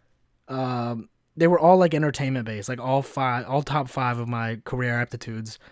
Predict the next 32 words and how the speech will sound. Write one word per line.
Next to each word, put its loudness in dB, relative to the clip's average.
And, 0
like, 0
the, 0
they 2
kinda, 2
like, 2
skipped -4
over 0
my -2
first -6
five, -2
and -6
they -4
were -4
like, -2
"Yeah, 0
it -2
seems 0
like -4
you'd -8
be -4
really -4
good -2
at, -4
like, -8
uh, -6
marketing 0
or, -6
like, -6
uh, -4
you -4
know -4